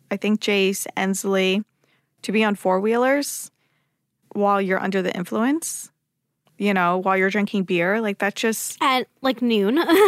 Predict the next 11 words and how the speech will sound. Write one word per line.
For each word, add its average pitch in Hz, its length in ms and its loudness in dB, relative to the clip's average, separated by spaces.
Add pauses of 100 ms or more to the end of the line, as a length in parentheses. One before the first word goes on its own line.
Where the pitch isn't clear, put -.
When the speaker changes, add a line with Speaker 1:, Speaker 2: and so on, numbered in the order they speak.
Speaker 1:
Yeah, 277 300 4
it 208 100 2
was 247 120 4
broad 254 280 0
daylight. 240 480 2
You 214 80 -2
know, 196 300 0 (440)
you 208 320 -4
guys 269 300 0
set 202 560 -2
yourselves 196 580 -2